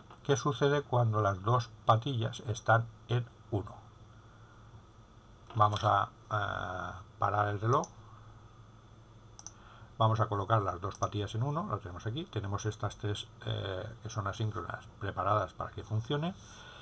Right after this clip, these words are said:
Y vamos primero a ver la ecuación. En la ecuación tenemos que al ser uno, K negada será cero, cero por Q T, y al ser uno la J sería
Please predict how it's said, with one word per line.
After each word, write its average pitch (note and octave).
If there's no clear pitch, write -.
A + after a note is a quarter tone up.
Y B2+
vamos C#3
primero C3+
a G2
ver A#2
la F#2+
ecuación. D3
En G#2+
la F#2+
ecuación A#2+
tenemos A#2
que A2+
al G2+
ser B2
uno, B2
K A#2+
negada A#2
será F#2+
cero, D3+
cero G2
por F2
Q G#2+
T, D#3
y E3+
al G#2+
ser A#2+
uno B2
la B2
J C#3
sería G#2+